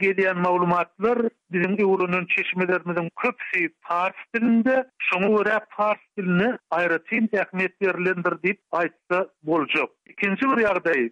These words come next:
Aşgabatda ermeni dilinde de teatr bolupdyr. Soňraky Pushkin teatrının ornuny öň ermeni teatry bar eken. Ýagny Aşgabatda ermeni dili de ýörgün bolupdyr. Soňra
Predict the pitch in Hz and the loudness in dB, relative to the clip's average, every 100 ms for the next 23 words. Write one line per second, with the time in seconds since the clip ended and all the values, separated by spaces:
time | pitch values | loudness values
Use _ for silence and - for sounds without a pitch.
0 | - 180 - 202 185 185 - - 240 247 | -4 -4 -2 0 0 0 -4 -2 0 0
1 | _ - 202 190 190 208 220 208 196 190 | _ -4 -2 0 0 2 0 0 2 2
2 | 185 247 240 220 214 _ _ _ - 208 | 2 0 2 0 0 _ _ _ -4 0
3 | 185 - 190 190 175 - - 131 98 - | 0 -2 0 2 0 -4 -4 -4 -4 -10
4 | _ - 196 190 185 - 220 214 - 240 | _ -4 0 0 -2 0 -2 -2 -2 -2
5 | - 214 190 202 190 196 190 190 202 202 | 0 -6 -4 -2 -2 -2 -2 0 2 2
6 | 190 180 185 233 247 208 214 214 - 202 | 2 0 2 0 -2 -2 -2 -2 0 0
7 | 180 175 180 - 185 175 - 160 170 156 | 0 -2 -2 -4 -2 -2 0 0 2 2
8 | 139 - 127 156 165 196 269 - 180 - | -2 -4 -2 0 0 0 -2 -2 -6 -4
9 | 180 180 - - 240 262 - - 202 185 | -2 0 -2 -2 0 0 -2 -2 0 0
10 | 170 190 247 185 190 190 180 175 151 180 | 0 2 0 0 -2 0 0 -2 -2 -2
11 | 165 160 156 151 151 _ - 117 95 _ | 0 -2 0 0 0 _ -8 -6 -6 _
12 | _ - 202 196 | _ -6 -2 0